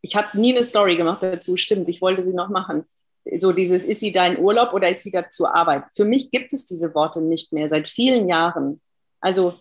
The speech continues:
das ist für mich gerade keine Arbeit. Ich liebe das, was ich gerade tue. Das fühlt sich null nach Arbeit an. Und für mich fühlt sich's auch nicht nach Urlaub an, wenn ich hier an den Strand gehe oder wenn ich hier morgens zum Frühstücken fahre oder wenn ich hier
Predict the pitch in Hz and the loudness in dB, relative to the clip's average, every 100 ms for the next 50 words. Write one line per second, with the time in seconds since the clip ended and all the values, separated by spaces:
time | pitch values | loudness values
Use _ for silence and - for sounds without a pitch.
0 | _ 202 269 - 202 - 214 208 196 185 | _ 0 0 -2 -4 0 0 2 0 0
1 | 180 - 185 185 - 165 151 147 - 202 | 0 -2 0 0 0 2 2 0 -2 -4
2 | - - 202 202 233 247 202 143 147 151 | -4 -6 -4 0 4 4 2 0 -2 -2
3 | 151 156 - 147 170 165 185 175 190 - | -4 -4 -2 0 0 0 0 2 0 -2
4 | 233 214 214 240 277 277 233 220 208 202 | -4 -4 0 4 6 6 4 2 0 2
5 | 185 185 185 208 403 _ _ _ _ - | 2 0 -2 -4 -4 _ _ _ _ -20
6 | - - _ 247 285 381 - - _ _ | -20 -20 _ 4 4 4 -2 -18 _ _
7 | _ _ _ _ 240 247 285 - 269 - | _ _ _ _ 2 2 2 2 0 0
8 | - 175 226 214 208 190 - _ 220 247 | -2 -2 -2 -4 -4 -4 -8 _ 0 4
9 | 294 254 170 165 - 180 302 359 208 202 | 6 6 4 2 2 2 2 2 0 -2
10 | 165 240 240 233 226 190 196 - 247 320 | -2 -4 -4 0 0 0 -4 -2 0 0
11 | - 143 143 - 190 185 180 180 196 196 | 0 -2 -2 -2 0 2 0 -2 -4 0
12 | 202 196 185 202 - 208 196 294 359 - | 0 2 0 0 -4 -6 -2 0 2 0
13 | 170 160 - 156 160 156 175 180 170 180 | -2 -6 -6 -2 0 0 2 2 4 2
14 | 175 - 190 180 175 156 | 0 -2 0 0 0 -4